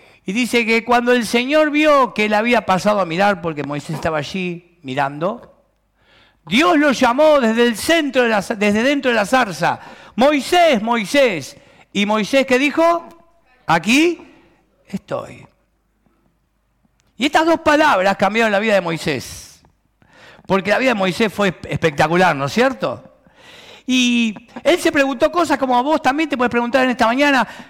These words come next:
"¿Quién soy yo para hacer eso que me pedís, Dios? Señor, vas a estar conmigo en cada momento. ¿Qué va a pasar con ellos? ¿Qué hago con esta debilidad?". Porque él era tartamudo.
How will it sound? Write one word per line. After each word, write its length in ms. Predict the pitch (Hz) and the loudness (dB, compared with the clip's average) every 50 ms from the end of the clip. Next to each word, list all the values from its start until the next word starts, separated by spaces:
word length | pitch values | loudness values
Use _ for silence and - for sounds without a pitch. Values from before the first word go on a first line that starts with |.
| - _ _ | -20 _ _
"¿Quién 300 | - - 370 440 427 359 | -2 0 0 0 0 0
soy 220 | - 285 302 294 | -2 -2 0 0
yo 220 | 254 - 294 320 320 | 0 0 0 -2 0
para 180 | - 294 294 | 0 0 0
hacer 200 | 294 277 - 320 | 0 0 0 0
eso 160 | 339 311 - 269 | 0 -2 -2 -2
que 60 | 285 | -2
me 100 | 277 277 | 0 0
pedís, 340 | 277 302 330 349 339 302 269 | 0 0 2 2 4 4 4
Dios? 540 | 269 277 277 262 233 - - - - - _ _ _ _ _ _ _ _ _ _ _ _ _ _ _ _ _ _ _ _ _ _ _ _ _ _ _ _ _ _ _ _ _ _ | 4 4 2 2 0 -2 -8 -14 -18 -20 _ _ _ _ _ _ _ _ _ _ _ _ _ _ _ _ _ _ _ _ _ _ _ _ _ _ _ _ _ _ _ _ _ _
Señor, 280 | - - 247 262 302 302 | -8 -4 -2 0 0 0
vas 100 | 320 285 | 0 -2
a 20 | |
estar 220 | 240 - 311 294 - | 0 -2 -2 0 0
conmigo 480 | 285 277 262 269 294 320 311 285 269 | 0 0 0 2 2 2 2 2 0
en 60 | 240 233 | 0 0
cada 180 | 254 233 226 | 0 0 0
momento. 640 | 233 226 220 233 262 277 269 254 220 - 196 175 165 | 0 0 0 0 0 0 0 -2 -2 -4 -4 -2 0
¿Qué 80 | - 349 | 0 0
va 60 | 349 | 0
a 20 | |
pasar 320 | 320 302 277 - 330 320 240 | 0 0 0 0 0 0 0
con 160 | 285 294 302 | 0 0 0
ellos? 640 | 330 339 311 233 - 202 156 135 - - - - - - _ _ _ _ _ _ _ _ _ | 0 0 -2 -2 -4 -4 -4 -6 -8 -12 -18 -20 -20 -20 _ _ _ _ _ _ _ _ _
¿Qué 140 | - 254 | -4 -2
hago 180 | 269 285 269 254 | 0 2 0 0
con 140 | 202 208 226 | 0 -2 -4
esta 160 | 220 - 226 | -2 0 0
debilidad?". 640 | 208 196 190 185 175 180 196 240 254 233 202 170 139 | -2 -2 -2 -4 -4 -2 0 0 2 2 0 0 -2
Porque 220 | 165 170 175 190 | -4 -4 -2 -2
él 60 | 196 | 0
era 160 | 190 185 170 170 | 0 0 -2 -2
tartamudo. 920 | - 165 151 - 156 160 185 214 208 180 147 131 120 - - - _ | -2 -6 -4 -4 -4 -4 -2 -4 -4 -4 -4 -4 -6 -6 -10 -20 _